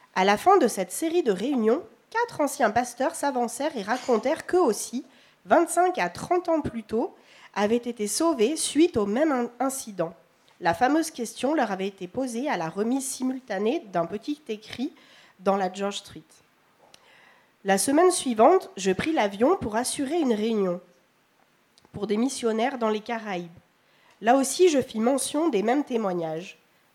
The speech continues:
Au terme de ma conférence, trois missionnaires s'avancèrent et affirmèrent qu'eux également, quinze à vingt-cinq ans plus tôt,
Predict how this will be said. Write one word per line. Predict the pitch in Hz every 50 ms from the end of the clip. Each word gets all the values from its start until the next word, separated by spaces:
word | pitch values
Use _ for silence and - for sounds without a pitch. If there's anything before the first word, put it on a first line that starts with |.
| _ -
Au | 220
terme | 226 - 349 359 349 311
de | 269
ma | 226 196 180
conférence, | 180 - 311 294 - - 226 202 214 240 294 - -
trois | - - - 320 330
missionnaires | 349 339 339 - 277 254 262 294 302 -
s'avancèrent | - - 254 240 233 226 214 - - - 196 233 320 330 - - - - _ _ _ -
et | 180 196
affirmèrent | 226 240 - - 269 247 240 254 277 311 302 - -
qu'eux | - 381 403 370
également, | 285 226 226 220 214 208 196 190 202 269 311 - - _
quinze | - 320 349 381 359 254
à | 196 175
vingt-cinq | 220 302 339 320 - 311 302 277 -
ans | 302 294
plus | - - 240 214
tôt, | - 214 233 311